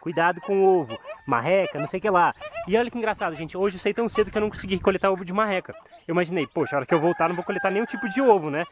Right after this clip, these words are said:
Consegui recolher cinco ainda ovo de marreca, pessoal. Porque o Tupanzinho ficou vigiando pra mim. Na verdade, teve uma marreca que ficou deitada no ninho o tempo todo, até eu chegar. Aí eu peguei os ovos dela, ela não tá choca, mas ela fica em cima dos ovos, enquanto eu não pegar ela não sai.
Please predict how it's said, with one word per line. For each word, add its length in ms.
Consegui 300
recolher 320
cinco 420
ainda 220
ovo 140
de 80
marreca, 340
pessoal. 360
Porque 180
o 60
Tupanzinho 420
ficou 160
vigiando 320
pra 180
mim. 160
Na 60
verdade, 260
teve 160
uma 100
marreca 280
que 40
ficou 140
deitada 320
no 80
ninho 200
o 200
tempo 260
todo, 300
até 140
eu 60
chegar. 360
Aí 100
eu 60
peguei 220
os 100
ovos 180
dela, 200
ela 80
não 100
tá 80
choca, 280
mas 120
ela 140
fica 180
em 40
cima 180
dos 140
ovos, 200
enquanto 220
eu 60
não 40
pegar 200
ela 100
não 80
sai. 320